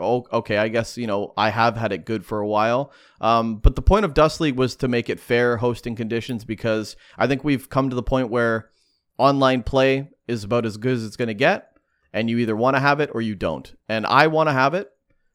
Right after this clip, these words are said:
and I know it's not gonna get any better, so this is it. And if players are cool with it, um,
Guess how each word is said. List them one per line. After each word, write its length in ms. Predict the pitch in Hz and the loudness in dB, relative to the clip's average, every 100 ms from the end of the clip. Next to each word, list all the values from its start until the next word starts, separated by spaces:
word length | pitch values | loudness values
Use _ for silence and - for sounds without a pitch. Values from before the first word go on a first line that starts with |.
| _ | _
and 500 | 107 110 110 110 110 | -2 0 0 -2 -2
I 160 | 80 117 | -2 0
know 160 | 127 | 0
it's 100 | 127 | 0
not 140 | 131 123 | -2 -4
gonna 140 | 120 | -2
get 80 | 110 | -2
any 140 | 110 | -4
better, 440 | 104 120 175 226 _ _ _ _ _ _ | 0 2 2 -4 _ _ _ _ _ _
so 640 | - 120 117 110 107 101 | -2 2 4 2 0 -2
this 180 | 117 - | -6 -6
is 140 | 101 | -6
it. 240 | 92 71 _ - | -4 -6 _ -8
And 360 | 113 110 110 | -4 -4 -4
if 100 | 107 | -6
players 320 | - 127 123 | -2 -2 -2
are 60 | 110 | -4
cool 240 | - 151 | -6 -2
with 160 | 165 165 | -2 0
it, 240 | 202 - _ _ _ _ _ | -2 -4 _ _ _ _ _
um, 600 | - 110 107 107 104 104 | -2 0 2 0 -4 -10